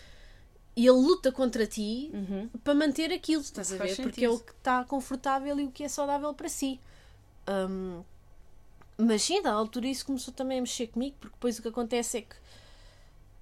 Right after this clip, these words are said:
Speaker 1: pá, há, os corpos são diferentes uns dos outros. Tipo, eu sinto que a minha estrutura física, eu nunca vou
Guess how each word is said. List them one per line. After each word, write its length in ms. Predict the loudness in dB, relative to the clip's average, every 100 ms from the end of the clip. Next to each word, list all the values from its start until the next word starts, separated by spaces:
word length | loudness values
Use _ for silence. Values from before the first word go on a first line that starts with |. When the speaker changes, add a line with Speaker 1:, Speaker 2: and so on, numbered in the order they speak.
| -20 -12 0
Speaker 1:
pá, 260 | 2 2
há, 320 | 6 6 6 2 -2 -4 -6
os 120 | -4
corpos 320 | 0 0 2
são 120 | 0
diferentes 400 | 0 0 -2 0
uns 140 | -2 -2
dos 180 | -4 -6
outros. 280 | -6 -6
Tipo, 260 | -8 -10 -6
eu 100 | -6
sinto 320 | -4 -4 -6
que 360 | -8 -6 -4 -2
a 40 |
minha 200 | -2 0
estrutura 460 | -2 -4 -6 -6 -6
física, 460 | -4 -6 -4 -6 -10 -10 -2
eu 120 | 0
nunca 320 | 2 2 0
vou 480 | -2 0 0 0